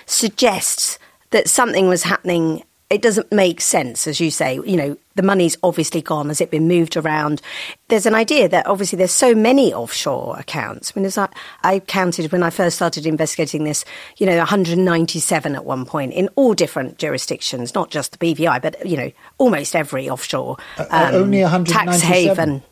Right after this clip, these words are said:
Speaker 1: Only a hundred ninety-seven. <laughs> And it, it was so, and of course, once it goes offshore, you can't chase it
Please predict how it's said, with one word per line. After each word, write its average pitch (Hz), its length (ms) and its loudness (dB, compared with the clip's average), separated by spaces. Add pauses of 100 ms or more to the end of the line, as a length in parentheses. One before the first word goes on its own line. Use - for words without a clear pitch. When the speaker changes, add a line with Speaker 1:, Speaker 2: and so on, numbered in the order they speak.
(640)
Speaker 1:
Only 175 460 4
a 143 60 -4
hundred 143 280 -6
ninety-seven. 147 640 -4 (220)
<laughs> - 260 -16
And 220 360 4
it, 226 320 2
it 214 160 4
was 190 200 0
so, - 500 2
and 214 100 4
of 208 100 -2
course, - 380 2 (200)
once 202 360 0
it - 80 -2
goes 170 260 2
offshore, 160 640 0
you 170 180 0
can't 165 560 2 (300)
chase 202 400 0
it - 200 -4